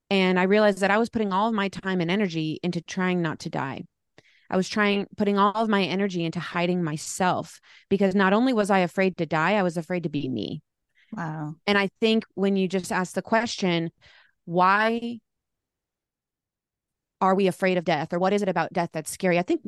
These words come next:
Speaker 1: there are people, there are many of us that have fears around death. Sure, that's totally normal. But I think the fear that most of us have is not, not really living before we die.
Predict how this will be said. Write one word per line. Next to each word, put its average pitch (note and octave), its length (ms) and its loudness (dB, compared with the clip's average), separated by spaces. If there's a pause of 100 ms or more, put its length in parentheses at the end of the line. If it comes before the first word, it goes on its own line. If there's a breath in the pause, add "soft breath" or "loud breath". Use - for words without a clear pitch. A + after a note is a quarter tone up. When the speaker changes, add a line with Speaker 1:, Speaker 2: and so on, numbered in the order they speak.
(100)
Speaker 1:
there G3+ 140 4
are G#3+ 140 2
people, F3+ 560 -4
there F#3 120 0
are G3 120 2
many G3 160 0
of F3+ 100 -2
us F3 120 -2
that F#3+ 140 -4
have F#3+ 460 -6 (120)
fears E3+ 240 -4
around D#3+ 220 -2
death. E3 220 -4
Sure, A3 280 -4
that's E3 160 -6
totally F3+ 280 -4
normal. F3 380 -2 (300 loud breath)
But G#3 100 0
I G#3 80 2
think C#4+ 240 -2
the D#4+ 80 -4
fear A3+ 220 0
that F#3+ 160 0
most G3 260 2
of G3+ 100 -2
us F#3 140 0
have A3 420 -2 (360 loud breath)
is G3+ 420 4 (600)
not, G#3+ 260 0 (400)
not A#3+ 80 -8
really G3+ 280 2
living F#3 280 0
before E3 320 -4
we D3+ 100 -4
die. C#3+ 340 -6